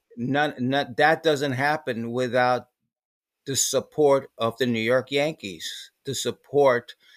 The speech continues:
of Lou Piniella, of Walt No Neck Williams, of Sandy Alomar, of Thurman Munson. They taught me how to hit. They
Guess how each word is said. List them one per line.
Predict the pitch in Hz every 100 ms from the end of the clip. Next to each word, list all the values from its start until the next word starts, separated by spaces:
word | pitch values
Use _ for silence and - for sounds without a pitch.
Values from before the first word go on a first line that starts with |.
| - _
of | 113 113
Lou | 123 127 143
Piniella, | - 123 120 123 139 135 113 101
of | 101 110
Walt | 110 135 131 120
No | 127 127
Neck | 127 120 117
Williams, | 120 139 131 113 98 95 - - _ _ _
of | 120 -
Sandy | - 139 135 135 127 123
Alomar, | 123 131 135 120 113 104 101 98
of | 113 -
Thurman | 147 143 143 135
Munson. | 120 120 135 139 - 104 98
They | 113
taught | 107 - 139 131
me | 135
how | 113 131
to | 135
hit. | 123 143 156 -
They | 110 107